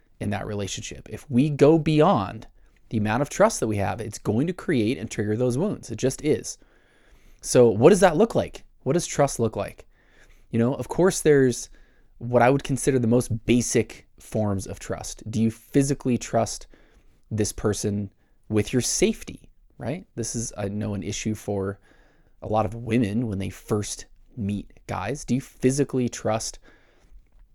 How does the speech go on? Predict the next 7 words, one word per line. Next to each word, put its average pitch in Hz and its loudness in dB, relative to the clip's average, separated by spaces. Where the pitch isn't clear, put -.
yourself 107 -2
around 101 -4
this 104 -8
person, - -4
right? 139 -10
And 113 -4
this, - -6